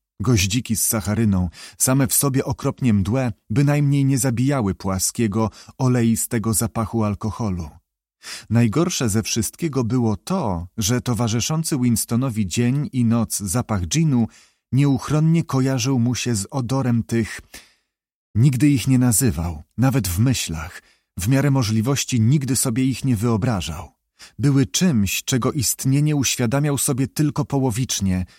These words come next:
czymś unoszącym się tuż przy jego twarzy, smrodem, którego nie mógł pozbyć się z nozdrzy. Gin podszedł mu do gardła. Przez fioletowe wargi wydostało się beknięcie.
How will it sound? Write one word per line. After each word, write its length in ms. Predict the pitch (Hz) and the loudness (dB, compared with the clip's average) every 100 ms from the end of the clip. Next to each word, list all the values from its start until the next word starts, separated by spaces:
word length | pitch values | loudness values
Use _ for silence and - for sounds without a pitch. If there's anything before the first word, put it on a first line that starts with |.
| _ _ | _ _
czymś 380 | - 147 139 - | -2 0 2 0
unoszącym 680 | - 151 135 - 151 139 135 | 2 2 2 2 0 0 -2
się 160 | 127 131 | -2 -2
tuż 240 | - 147 | -2 -4
przy 260 | - - 131 | -2 -2 0
jego 180 | 127 120 | 0 0
twarzy, 560 | - 131 95 78 76 78 - | -2 -2 -2 -4 -8 -10 -2
smrodem, 640 | - 127 127 127 120 135 | 0 2 2 2 0 0
którego 400 | 127 131 123 117 | -2 -2 -2 0
nie 160 | 120 139 | 2 2
mógł 260 | 135 123 | 2 0
pozbyć 480 | 110 143 113 92 120 | 0 0 0 0 -2
się 180 | - 113 | -2 -2
z 100 | 87 | 0
nozdrzy. 460 | 104 82 76 73 87 82 - _ _ _ _ _ _ - - - | 0 -2 -6 -8 -10 -14 -20 _ _ _ _ _ _ -20 -20 -4
Gin 300 | 107 117 123 | 2 4 4
podszedł 480 | - 127 - 113 110 | 4 0 0 2 4
mu 140 | 113 110 | 4 4
do 140 | 113 | 2
gardła. 480 | 120 110 87 92 82 - | 2 0 0 -2 -4 -8
Przez 260 | - 139 - | -4 -2 0
fioletowe 460 | 135 123 143 113 110 | 0 0 0 -2 0
wargi 400 | 123 127 110 127 | 0 -2 -2 -4
wydostało 580 | 117 117 - 135 123 | -2 -2 -2 0 0
się 140 | 120 120 | 0 -2
beknięcie. 800 | 135 - 131 90 80 - 73 | -2 -2 -2 0 -2 -6 -10